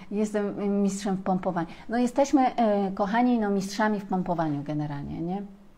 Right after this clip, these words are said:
Żeby, żeby my tak pompeczki trzepali, takie, wiecie, pompeczki, <laughs> jak my pompujemy te nasze emocje,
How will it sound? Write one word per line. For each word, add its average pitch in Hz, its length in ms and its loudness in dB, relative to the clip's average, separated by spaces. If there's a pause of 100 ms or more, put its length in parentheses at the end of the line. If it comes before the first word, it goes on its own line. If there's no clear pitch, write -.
(560)
Żeby, 208 440 2
żeby 214 340 2
my 269 420 4 (240)
tak 190 180 6
pompeczki 233 580 6
trzepali, 226 580 8
takie, 214 320 4
wiecie, 240 300 2
pompeczki, 208 760 2 (300)
<laughs> 262 400 -2
jak 214 320 8
my 254 420 6 (280)
pompujemy 233 600 8
te 233 140 8
nasze 233 300 6
emocje, 196 720 4